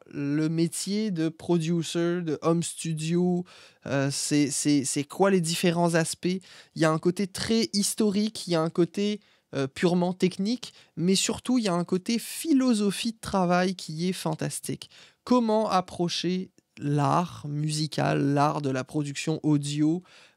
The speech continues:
peu importe ce que vous allez faire, que ce soit du beat, euh, du chant, du mixage, du mastering, et cetera, et cetera.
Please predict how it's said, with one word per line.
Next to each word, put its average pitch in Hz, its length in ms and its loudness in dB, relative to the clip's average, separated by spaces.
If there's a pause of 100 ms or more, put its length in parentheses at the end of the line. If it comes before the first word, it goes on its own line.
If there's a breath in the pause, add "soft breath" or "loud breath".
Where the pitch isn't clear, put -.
(100)
peu 180 180 4
importe 170 540 0
ce - 140 -10
que 156 100 0
vous 147 240 0
allez 143 220 2
faire, 147 260 -2
que - 60 -12
ce 143 80 -4
soit 131 180 -4
du 143 180 -6
beat, 170 480 -4
euh, 131 220 -2
du 143 220 -6
chant, 147 480 0
du 139 160 -6
mixage, 139 640 -2
du 139 60 -8
mastering, 135 640 -8
et 135 40 -10
cetera, 143 360 -4
et 147 60 -2
cetera. 147 400 -10